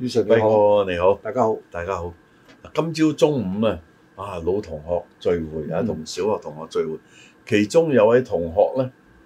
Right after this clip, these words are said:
Speaker 2: 佢個妹呢，就同我個朋友係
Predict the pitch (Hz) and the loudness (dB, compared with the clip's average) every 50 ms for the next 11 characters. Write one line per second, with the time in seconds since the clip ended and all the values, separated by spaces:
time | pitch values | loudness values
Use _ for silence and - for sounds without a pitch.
0 | _ _ _ _ _ _ _ _ _ _ _ - - 113 123 123 120 117 117 107 | _ _ _ _ _ _ _ _ _ _ _ 2 2 4 4 6 4 2 2 0
1 | 90 85 90 92 98 113 127 127 123 120 113 - _ _ _ _ _ _ _ _ | -2 -2 -2 2 4 4 4 4 2 0 -2 -6 _ _ _ _ _ _ _ _
2 | _ _ _ _ _ - 104 95 - - 87 80 85 85 85 95 104 104 98 - | _ _ _ _ _ 2 2 2 2 0 -4 -4 -2 0 2 4 4 4 4 2
3 | - 82 80 80 82 85 85 92 92 92 92 87 87 85 85 85 82 | -2 -8 -8 -4 -2 0 0 2 0 2 0 0 0 0 -2 -4 -6